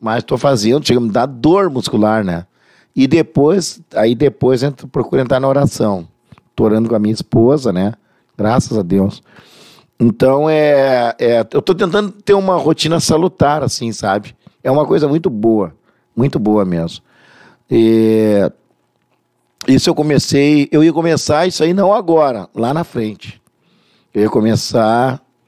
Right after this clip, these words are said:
é, é, mais adiante, né? Mas resolvi começar nesse período de festividade mesmo.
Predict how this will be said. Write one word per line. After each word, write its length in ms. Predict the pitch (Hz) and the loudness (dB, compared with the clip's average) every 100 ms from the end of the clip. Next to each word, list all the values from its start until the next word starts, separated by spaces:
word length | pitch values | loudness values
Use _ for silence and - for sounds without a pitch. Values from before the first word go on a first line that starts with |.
| _ _ _ _ _ | _ _ _ _ _
é, 800 | 117 113 113 110 107 101 101 90 - _ _ _ _ _ - | 0 2 2 2 2 2 0 -4 -10 _ _ _ _ _ 0
é, 220 | 185 147 | 2 2
mais 300 | 139 180 185 | 0 -2 0
adiante, 500 | 202 160 147 123 107 | 0 0 -2 -4 -6
né? 220 | 107 113 - - - | -4 -4 -8 -20 -6
Mas 260 | 143 196 226 | -2 0 0
resolvi 400 | 226 190 156 185 | 0 2 0 0
começar 400 | 175 156 160 160 | 0 0 0 0
nesse 200 | 170 - | -2 0
período 280 | 147 160 147 | 0 2 0
de 140 | 139 | -6
festividade 840 | - 147 131 - 120 107 104 101 95 | -6 0 0 0 -2 0 0 0 -4
mesmo. 380 | 87 85 - | -4 -4 -8